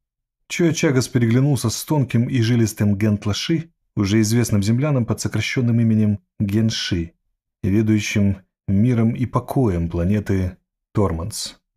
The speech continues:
Тут вытянул шею и сказал, слегка присвистывая: «Совет Четырех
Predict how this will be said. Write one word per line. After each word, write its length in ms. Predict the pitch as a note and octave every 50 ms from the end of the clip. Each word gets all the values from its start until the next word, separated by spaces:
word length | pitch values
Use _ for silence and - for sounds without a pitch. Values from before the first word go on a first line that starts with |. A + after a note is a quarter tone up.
| _ _ _ _ _ _ _ _ -
Тут 180 | - D#3 C3+
вытянул 340 | D#3 D#3 C#3 C3+ C3 B2+ A#2+
шею 440 | A2+ - - E3+ E3 D#3 D3 C3 A#2 - _ _ _ _ -
и 100 | G#2+ F2+
сказал, 600 | - - - A2+ G#2 G#2+ A#2 A#2+ A2+ A2 G2 - - -
слегка 440 | - - - G2+ F#2+ F#2 - - G#2+
присвистывая: 720 | - - G2 - - - F2+ - - - F#2 F#2+ F#2+ - - _ _ _ _ _ _ _ _ _ -
«Совет 440 | - - - E3+ D#3+ D#3+ D#3+ D#3
Четырех 1000 | - - D3+ - - C3+ B2 B2 B2 B2 - - - - - - - - - -